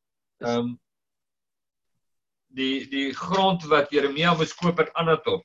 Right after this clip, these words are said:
Speaker 1: Koop. Dink is tweeëndertig.
Speaker 2: Tweeëndertig. Tweeëndertig, ja, dis reg, tweeëndertig. En, ehm, en, en hoe die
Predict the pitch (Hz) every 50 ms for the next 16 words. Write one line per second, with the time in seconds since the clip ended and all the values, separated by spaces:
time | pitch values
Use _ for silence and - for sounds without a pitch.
0 | _ _ _ - 135 120 123 - _ _ _ _ _ _ _ _ _ _ _ -
1 | - 139 151 147 135 - 156 165 160 151 131 127 120 117 110 107 101 - - -
2 | _ _ _ - 170 180 180 175 156 147 143 143 139 139 135 - 101 - - -
3 | _ _ _ _ _ _ _ _ _ _ _ _ _ _ _ _ _ 175 202 196
4 | 175 175 165 151 147 - - - 123 117 120 139 143 143 131 120 - - - -
5 | 170 170 156 143 123 104 - - - - 170 - - - _ _ - - 156 151
6 | 147 143 143 135 123 117 107 _ _ _ _ _ _ _ _ _ _ _ _ _
7 | _ _ _ _ _ _ _ _ _ _ _ _ _ _ _ - 135 139 135 -
8 | - 151 147 143 151 147 156 175 180 180 185 185 175